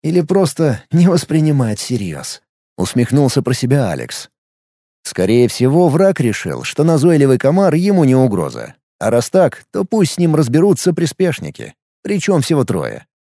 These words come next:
Комар всё равно их не сможет убить, так чего время тратить? Лучше его использовать на более важные дела. Например, на личную эволюцию до третьей стадии,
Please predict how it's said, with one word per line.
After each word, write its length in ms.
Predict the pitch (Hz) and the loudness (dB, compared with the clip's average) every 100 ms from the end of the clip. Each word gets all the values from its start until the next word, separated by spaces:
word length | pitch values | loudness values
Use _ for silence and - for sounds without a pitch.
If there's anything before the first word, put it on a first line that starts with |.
| _ _ | _ _
Комар 420 | 78 98 123 135 | -6 0 0 0
всё 180 | - 135 | 0 0
равно 340 | 135 120 156 | 2 2 2
их 120 | 170 | 2
не 120 | 190 185 | 2 0
сможет 380 | 175 151 131 | 0 0 0
убить, 400 | 107 73 65 - - | -4 -6 -12 -16 -10
так 140 | 202 | -10
чего 280 | - 247 233 | -6 -2 0
время 280 | 202 214 110 | 0 -2 -2
тратить? 480 | 139 92 - - - _ _ _ - | -2 -4 -6 -16 -18 _ _ _ -4
Лучше 460 | - 240 170 123 | 0 2 0 0
его 320 | 113 110 110 | 0 2 2
использовать 580 | 147 - 247 233 208 214 | 2 0 0 2 2 0
на 120 | 208 202 | 0 2
более 300 | 220 208 190 | 2 4 4
важные 380 | 175 127 143 | 4 2 0
дела. 380 | 110 82 58 57 _ _ _ | 0 -4 -8 -12 _ _ _
Например, 680 | 104 120 104 104 196 185 156 | -2 0 0 0 2 0 0
на 160 | 120 | 0
личную 500 | 202 233 - 190 196 | 0 0 0 2 4
эволюцию 560 | 151 135 226 214 - 214 | 4 2 0 -2 0 2
до 140 | 202 | 2
третьей 320 | 202 214 208 | 0 -2 0
стадии, 680 | 190 - 214 143 82 62 | -2 0 0 0 -4 -10